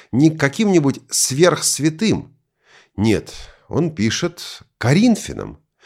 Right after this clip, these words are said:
Коринфские христиане были, в общем, известны как одна из самых слабых церквей в Новом Завете. Он буквально недавно называл их плотскими.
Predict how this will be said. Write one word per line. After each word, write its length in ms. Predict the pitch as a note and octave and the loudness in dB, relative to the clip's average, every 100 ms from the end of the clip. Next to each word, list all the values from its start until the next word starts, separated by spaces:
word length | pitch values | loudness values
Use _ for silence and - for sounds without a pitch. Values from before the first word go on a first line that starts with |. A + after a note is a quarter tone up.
| - - | -20 -10
Коринфские 540 | E2+ E3+ F#3+ - A#2+ | -2 0 0 0 -2
христиане 760 | A2 G2+ G2+ - F#3 A3 F3+ - | -2 -4 -2 2 2 4 0 -2
были, 440 | - D3 D3+ B2 | 0 4 6 6
в 180 | G#2+ - | 2 -2
общем, 280 | C3 - F#3+ | -4 0 0
известны 420 | A#2 G#2+ D#3+ D3+ | 0 0 0 0
как 160 | C3 C3 | -2 0
одна 200 | C3 D#3 | 2 2
из 120 | D3 | 2
самых 360 | - D3 C#3 - | 2 2 0 -2
слабых 640 | - F3 G#3+ G3+ A#2+ G#2 | -2 2 4 4 2 -2
церквей 520 | - - B2+ - F3 C#3+ | -4 -2 -2 0 2 2
в 80 | |
Новом 280 | A#2+ C3 B2+ | 2 2 2
Завете. 500 | B2 E3+ G3+ B2 - _ _ _ _ - - - | 4 4 4 0 -6 _ _ _ _ -20 -20 -2
Он 260 | A#2 A#2 | 0 0
буквально 460 | G#2+ G#2+ E3 F3+ C#3 | -2 0 4 4 4
недавно 600 | B2+ C3 F3+ D3+ F#2+ D#2 - | 2 4 4 4 0 -6 -10
называл 360 | C#2+ F#2 D#3+ | -6 2 4
их 240 | D3+ - - | 2 -2 -6
плотскими. 800 | B2+ C#3+ B2+ - - - A1+ | 0 2 2 -2 -8 -12 -14